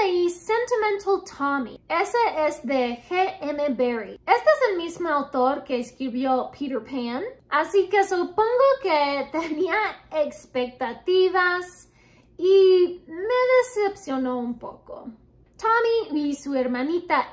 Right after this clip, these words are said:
Elspeth viven en un apartamento muy pobre en Londres con su madre, pero cuando ella muere, um, los niños vuelvan a su antigua ciudad natal. Tommy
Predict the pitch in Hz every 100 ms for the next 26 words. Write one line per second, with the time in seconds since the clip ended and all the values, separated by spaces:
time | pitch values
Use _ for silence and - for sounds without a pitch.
0 | 330 330 330 - 311 302 302 - 254 392
1 | 415 440 427 - 302 294 294 285 285 262
2 | 254 254 254 262 311 311 269 262 254 -
3 | 381 403 403 403 403 277 262 247 247 254
4 | 311 339 - 247 233 254 240 269 294 294
5 | 294 302 _ 381 349 359 339 320 330 330
6 | 277 285 359 508 605 427 269 262 320 -
7 | - - 285 294 294 277 269 370 381 339
8 | 254 269 294 277 277 262 - 269 294 294
9 | 277 247 240 349 359 330 294 - - 269
10 | 269 262 262 - 247 233 - 185 190 -
11 | - 415 453 453 415